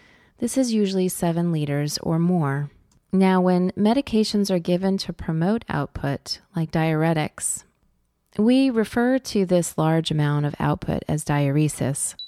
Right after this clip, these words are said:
Polydipsia is an excessive fluid intake or ingestion. Another common term is oliguria. This is low urine output, usually less than five hundred M Ls per day, or less than thirty M Ls per hour.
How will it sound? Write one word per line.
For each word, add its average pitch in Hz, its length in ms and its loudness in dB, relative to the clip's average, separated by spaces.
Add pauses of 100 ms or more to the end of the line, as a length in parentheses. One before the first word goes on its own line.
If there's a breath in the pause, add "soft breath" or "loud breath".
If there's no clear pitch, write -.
(280)
Polydipsia 185 1000 0
is 160 140 -4
an 160 80 0
excessive 180 600 -2
fluid 160 540 0 (180)
intake 180 640 -2
or 160 120 -2
ingestion. 147 760 -4 (880)
Another 277 340 4
common 185 440 2
term 147 480 -2
is 170 240 -2
oliguria. 156 880 0 (180)
This 175 200 -2
is 170 140 -2
low 165 300 2
urine 165 440 0
output, - 520 -4
usually 208 440 0
less 196 280 0
than 202 200 -2
five 170 260 -2
hundred 160 280 0
M 156 160 -2
Ls 151 260 -4
per - 180 -4
day, 143 480 -4 (460 loud breath)
or 196 100 2
less 196 300 2
than 226 180 0
thirty 202 400 0
M 151 140 0
Ls 143 320 -2
per - 260 -2
hour. 151 540 -2